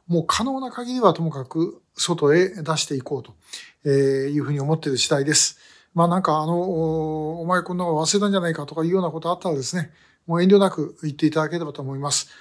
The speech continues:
で、まあ、私できるだけともかく忘れないようにするためにですね、まあ、こういう、あの、メモをいつも、えー、ポケットにこう入れてます。これ、あの、エー四の紙を四つ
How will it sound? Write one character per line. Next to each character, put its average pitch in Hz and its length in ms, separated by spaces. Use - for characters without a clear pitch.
で、 160 160
ま 185 100
あ、 190 40
私 214 280
で 185 100
き 208 60
る 233 60
だ 226 120
け 220 240
と 208 180
も 226 100
か 170 80
く 165 80
忘 160 220
れ 247 60
な 247 60
い - 20
よ - 20
う - 40
に 185 40
す 165 100
る 165 60
た 165 100
め 185 80
に 175 60
で 143 60
す 143 140
ね、 147 260
ま 175 100
あ、 147 40
こ 190 140
う 190 80
い 190 160
う、 196 80
あ 165 80
の、 156 100
メ 190 140
モ 196 160
を 147 60
い 165 60
つ 160 140
も、 147 200
え 139 180
ー、 - 40
ポ 160 100
ケ 175 80
ッ 185 80
ト 156 120
に 131 100
こ 139 120
う 135 40
入 151 80
れ 165 60
て 160 100
ま 139 100
す。 - 300
こ - 120
れ、 185 80
あ 185 100
の、 185 460
エ 180 40
ー 190 40
四 202 160
の 202 100
紙 196 260
を 156 260
四 165 160
つ - 220